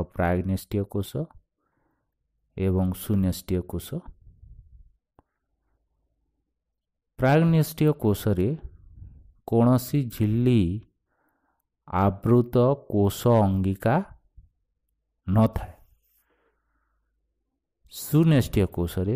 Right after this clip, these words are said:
ସମସ୍ତ କୋଷ ଅଙ୍ଗିକା, ଯଥା ମାଇଟୋକଣ୍ଡ୍ରିଆ,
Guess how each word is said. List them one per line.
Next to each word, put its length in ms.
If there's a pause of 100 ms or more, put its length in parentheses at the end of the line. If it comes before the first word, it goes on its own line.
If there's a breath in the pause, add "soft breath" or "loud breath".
(100)
ସମସ୍ତ 640 (240)
କୋଷ 260
ଅଙ୍ଗିକା, 520 (760)
ଯଥା 340
ମାଇଟୋକଣ୍ଡ୍ରିଆ, 960